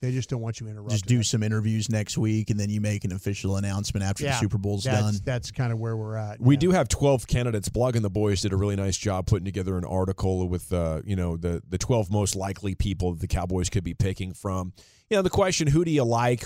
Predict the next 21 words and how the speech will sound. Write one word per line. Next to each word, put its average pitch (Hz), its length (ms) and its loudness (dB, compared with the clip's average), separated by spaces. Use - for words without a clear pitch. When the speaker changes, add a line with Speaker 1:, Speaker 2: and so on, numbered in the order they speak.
Speaker 3:
You 131 120 4
know, 120 80 4
what 143 180 6
are 214 40 0
you 190 100 4
looking 127 320 4
for 104 360 2
in 107 140 0
the 104 80 2
next 104 260 0
defensive 104 520 -2
coordinator? 98 680 2
What 127 220 6
do 170 40 2
you 151 140 4
want 127 200 2
to 120 120 0
avoid? 110 460 2
And, 92 220 -4
and - 340 -8
maybe 175 220 0